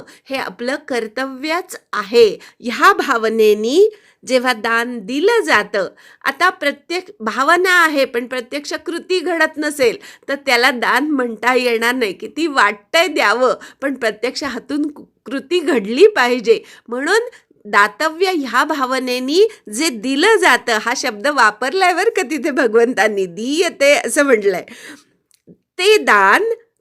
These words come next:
कुठे कसं द्यायचं आहे? योग्य देशात. दान देताना त्या व्यक्तीला एक ठराविक वेळेला बोलवलं जातं, एक ठराविक काळामध्ये बोलवलं जातं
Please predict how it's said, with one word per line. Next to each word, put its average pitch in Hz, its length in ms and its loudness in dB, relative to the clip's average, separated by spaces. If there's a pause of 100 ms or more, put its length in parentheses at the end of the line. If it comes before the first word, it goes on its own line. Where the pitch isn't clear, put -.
कुठे 339 300 -6 (200)
कसं 330 360 -4
द्यायचं 330 400 -4
आहे? 277 560 0 (320)
योग्य 285 560 -4
देशात. 220 720 2 (500)
दान 262 500 -2
देताना 262 920 -2 (300)
त्या 277 120 -4
व्यक्तीला 285 1040 0 (360)
एक 311 280 -4
ठराविक 320 600 -2
वेळेला 247 420 -2
बोलवलं 254 640 0
जातं, 226 500 0 (420)
एक 240 200 -2 (200)
ठराविक 302 580 0 (140)
काळामध्ये 302 800 2
बोलवलं 262 540 0
जातं 202 500 0